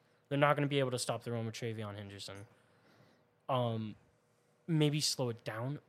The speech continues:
maybe, but, like, I don't see that. I, and I think the Ohio State defense, the Georgia defense, the Alabama defense, and the Michigan defense all could slow or halt the Washington offense to the point where they're going to have to keep it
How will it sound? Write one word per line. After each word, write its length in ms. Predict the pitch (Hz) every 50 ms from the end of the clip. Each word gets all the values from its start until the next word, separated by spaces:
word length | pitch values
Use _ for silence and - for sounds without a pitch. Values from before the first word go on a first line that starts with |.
| _ 113 110
maybe, 420 | 95 95 104 117 131 165 185 196 196 - _ _ _ _ _ _ _ _
but, 100 | - 135
like, 160 | 131 127 117 -
I 40 | 151
don't 180 | 151 156 151 135
see 140 | - 139 131
that. 220 | 123 113 110 - -
I, 140 | - 143 160 170 -
and 80 | - 175
I 140 | 165 170 175
think 480 | 170 - - 202 202 208 214 - - - _ _ - _ _ _ _
the 80 | 165
Ohio 260 | 170 165 165 175 175
State 260 | 165 - - 165 160 139
defense, 500 | 156 160 147 135 156 147 143 139 - - - -
the 100 | 151 143
Georgia 320 | 139 123 147 151 151 139 139
defense, 580 | 127 135 131 123 - - 123 120 117 113 - - _ _ _ _
the 60 | - 123
Alabama 420 | 135 147 151 147 190 196 196 190
defense, 540 | 170 151 165 165 147 - 156 147 143 135 - - - _ _
and 440 | - 147 151 156 160 165 170 185 190
the 60 | 175
Michigan 400 | 190 202 208 214 - 190 175 156 147
defense 520 | 139 143 135 120 131 131 127 127 123 - - _ - - - _ _ _ _ _
all 420 | - 139 143 147 151 151 151 147 -
could 340 | - - 202 214 233 240 -
slow 580 | - - - 220 233 247 254 262 262 240 208 - -
or 320 | 185 220 262 277 277 254
halt 580 | - - 226 240 254 202 151 - - - - - - _ _ _ _ _ _ _ _ _
the 60 | - 160
Washington 420 | 165 170 160 160 147 156 160 151
offense 460 | 151 147 139 135 - 143 131 127 -
to 120 | - - 170
the 60 | 135
point 160 | - 175 160
where 220 | 151 160 156 151 139 - - _ _ _ _ _
they're 380 | - 160 160 143 139 165 160 165
going 400 | 151 135 131 147 147 151 147 135
to 40 | 131
have 220 | 127 135 127 -
to 80 | - 139
keep 300 | 123 - 151 131 123 139
it 220 | 127 120 120 -